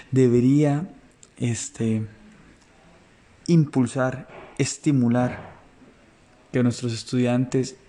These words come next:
sean capaces de resolver las situaciones,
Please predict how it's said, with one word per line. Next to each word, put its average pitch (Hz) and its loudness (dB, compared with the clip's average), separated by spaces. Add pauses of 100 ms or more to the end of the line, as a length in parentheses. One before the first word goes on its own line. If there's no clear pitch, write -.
(120)
sean 131 -2
capaces 123 -4
de 123 0
resolver 113 -2
las 110 -2
situaciones, 110 -6